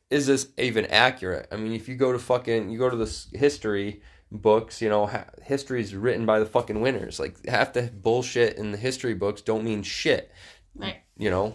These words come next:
Speaker 1: it's just not, it's not even accurate. They just fucking put in whatever they want.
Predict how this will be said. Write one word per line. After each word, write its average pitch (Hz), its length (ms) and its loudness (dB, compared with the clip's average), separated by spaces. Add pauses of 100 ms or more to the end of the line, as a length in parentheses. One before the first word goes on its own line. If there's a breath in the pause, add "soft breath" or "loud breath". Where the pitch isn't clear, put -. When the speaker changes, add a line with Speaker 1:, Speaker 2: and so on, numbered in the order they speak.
(160)
Speaker 1:
it's 107 160 -6
just 123 160 -4
not, 120 280 2
it's 120 200 -2
not 127 160 4
even 123 180 2
accurate. - 560 4
They 98 360 -4
just 117 320 -8
fucking 107 460 -2
put 131 220 2
in 123 160 0
whatever 117 280 4
they 113 100 2
want. 131 320 2